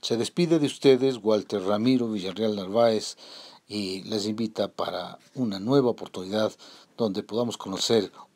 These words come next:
otro de los personajes de la cultura, el arte, la música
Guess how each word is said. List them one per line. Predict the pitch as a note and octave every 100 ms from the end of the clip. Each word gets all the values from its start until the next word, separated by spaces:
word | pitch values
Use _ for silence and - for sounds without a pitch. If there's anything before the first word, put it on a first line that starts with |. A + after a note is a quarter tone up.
| -
otro | D#3+ E3 B2+ A2
de | F2
los | -
personajes | G#2 - F#2+ G#2+ G2 - F#2 F2
de |
la | F2 F2
cultura, | F#2+ E2 A#2 G#2 G2 - - - - -
el | G2+ F2 F#2
arte, | A2+ A#2 - A2+ F#2+
la | F#2 G2
música | F#2+ A2 - G2 - G#2 F#2+